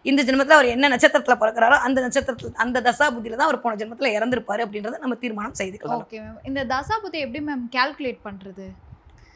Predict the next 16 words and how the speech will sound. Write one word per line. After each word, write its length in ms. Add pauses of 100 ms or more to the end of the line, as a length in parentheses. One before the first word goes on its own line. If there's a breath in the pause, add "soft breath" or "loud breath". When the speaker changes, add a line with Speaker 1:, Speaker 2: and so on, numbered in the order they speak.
(160 soft breath)
Speaker 1:
இப்போ 200
தசாக்குன்னு 760 (140)
போட்டாச்சு. 540 (240)
இப்போ 180
தசா 320
ஒரு 180
ஒன்பது 280
தசான்னு 340
சொல்றோம். 260
தசைக்குள்ள 380
நடக்கிற 320
புத்தியும் 440
ஒரு 140
ஒன்பது 300
புத்தி 180
தான். 160